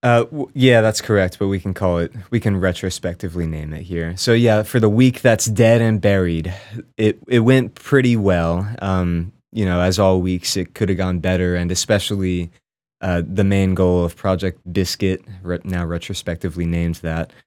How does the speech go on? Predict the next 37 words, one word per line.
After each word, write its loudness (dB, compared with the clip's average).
um, 0
I 0
could 2
have 0
spent -2
more 0
hours 0
on -4
it. -8
But 2
the 4
good 4
thing 2
about 2
that 2
was 0
I 0
discovered, 0
I, 4
I 4
just 4
started 4
working 0
on 0
this -2
project -4
at 0
the -2
beginning -4
of -6
last -4
week, -4
sort 4
of 2
as -2
a -2
pilot, 0